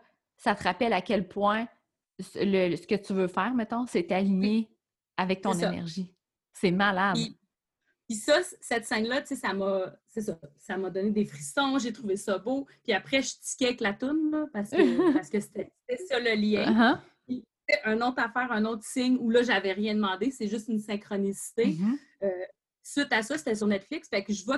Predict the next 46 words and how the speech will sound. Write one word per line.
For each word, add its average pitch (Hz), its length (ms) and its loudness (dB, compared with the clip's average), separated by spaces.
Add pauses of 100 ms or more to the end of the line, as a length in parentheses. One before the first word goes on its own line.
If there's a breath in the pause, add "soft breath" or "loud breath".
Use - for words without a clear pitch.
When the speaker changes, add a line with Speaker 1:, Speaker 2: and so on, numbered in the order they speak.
Speaker 2:
cli-, 240 180 -4 (160)
tu 277 120 0
sais, - 0 -
je 214 100 -4
vais 240 100 0
me 254 80 2
promener 240 340 -2
pour 247 200 -8
trouver 233 480 -2 (100)
autre 208 140 0
chose 226 180 0
à 196 60 2
écouter - 400 -6
parce - 160 -16
que 175 160 -8
j'ai 170 160 -10
fi-, - 240 -14
j'ai 185 140 -6
fini 202 180 -2
d'écouter 214 320 -2
le 196 80 -4
film. 330 220 -2 (540 soft breath)
Puis 339 340 4
je - 220 -6
passe 277 360 2
comme 226 260 0
ma, 214 160 2
ma 214 140 2
souris 240 400 -2
sur 254 360 -2
une 226 140 2
série 226 300 0
que 254 60 0
j'ai 226 120 0
écoutée, 247 320 -4
Lucifer, 226 640 0
tu - 240 -8
sais, 214 60 -6
que, 190 280 0
que - 160 0
Speaker 1:
Oui. 240 60 10
Speaker 2:
j'ai 359 140 8
écoutée. - 240 -4
Puis - 100 -20 (160)
là, - 60 4 (120)
ça, - 140 -6